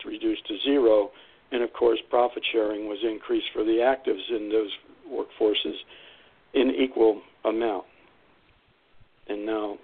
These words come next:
you know, it's gone up because there's more profit. So, uh, the other thing that she doesn't talk about is that in,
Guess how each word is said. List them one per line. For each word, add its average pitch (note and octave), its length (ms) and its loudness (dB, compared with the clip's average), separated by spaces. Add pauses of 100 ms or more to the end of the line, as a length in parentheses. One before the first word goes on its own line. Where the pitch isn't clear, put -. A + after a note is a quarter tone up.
you D3 340 -4
know, A2 120 0
it's G2 200 -10
gone G#2 240 0
up A2 200 0
because G#2+ 360 -2
there's G#2+ 200 -8
more G#2 160 -8
profit. - 460 0 (1400)
So, A#2 360 4 (840)
uh, A#2+ 500 2 (240)
the E3 140 4
other F#3+ 260 4
thing E3+ 220 2
that D3+ 160 0
she E3+ 80 -2
doesn't D3 300 2
talk G3+ 300 0
about C#3 360 4
is C#3+ 140 0 (120)
that C3+ 240 2 (800)
in, C#3 460 -8